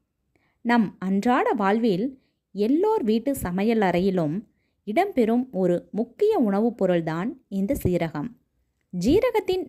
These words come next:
நன்மைகள் பற்றி நாம் அவ்வளவாக தெரிந்திருக்க மாட்டோம். ஜீரா அல்லது சீரகம் என்று அழைக்கப்படும் இது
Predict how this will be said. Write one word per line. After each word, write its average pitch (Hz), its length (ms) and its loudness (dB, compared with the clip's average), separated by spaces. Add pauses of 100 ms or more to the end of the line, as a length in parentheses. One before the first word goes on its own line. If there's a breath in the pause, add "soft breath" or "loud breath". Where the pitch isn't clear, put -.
நன்மைகள் 262 460 2
பற்றி 185 280 -2 (640 loud breath)
நாம் 196 200 -2 (200)
அவ்வளவாக 214 600 0 (120)
தெரிந்திருக்க 190 480 0 (100)
மாட்டோம். 151 340 -6 (680)
ஜீரா 339 420 2 (280)
அல்லது 190 320 0 (380)
சீரகம் 190 520 0 (340 loud breath)
என்று 226 260 6 (220)
அழைக்கப்படும் 226 680 2 (320)
இது 202 140 0